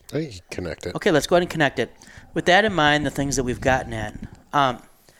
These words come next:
Speaker 2: and I don't think office or study are a, a bad word. Um, the office, right, it's an office space, meaning it's the room where you can find it.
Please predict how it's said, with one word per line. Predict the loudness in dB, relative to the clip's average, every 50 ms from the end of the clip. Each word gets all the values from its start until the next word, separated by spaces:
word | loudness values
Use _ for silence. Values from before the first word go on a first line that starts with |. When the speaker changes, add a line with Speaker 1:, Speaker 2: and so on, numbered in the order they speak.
| _ -20 -20 _ -2
Speaker 2:
and | 2 4
I | 4
don't | 4 4 2
think | -2 -4 -4 0 2
office | 4 4 4 4 2 0 -2 0 -2
or | -2 -2 -2 0
study | -2 -2 0 0 0 0 0 -2
are | -2 0 -2 -2 -2
a, | -6 -8 -10 -12 -12 -8 -6 -6 -6
a |
bad | -4 -2 -2 2 2 2 2 0 -2
word. | -4 -4 -2 -2 -4 -6 -8 -12 -18 _ _ -20 -20 -20 -20 -20 _ _ 0
Um, | 0 2 0 -2 -6 -12 -20 -20 -20 -20 -20 -20 -20 -20 -20 -10 _ 0
the | 2 4
office, | 6 6 6 6 4 4 2 0 0 0 0
right, | 0 0 -2
it's | -2 -4 -6
an | -4 -2
office | 2 2 2 2 0 -2 -4 -2
space, | -2 -2 -2 -4 -4 -4 -4 -4 -4 -4 -6
meaning | -6 -8 -8 -8
it's | -8 -8 -10 -8
the | -8
room | -6 -6
where | -6
you | -6 -8
can | -10 -6
find | -2 0 2 2 2 0
it. | -2 -4 -6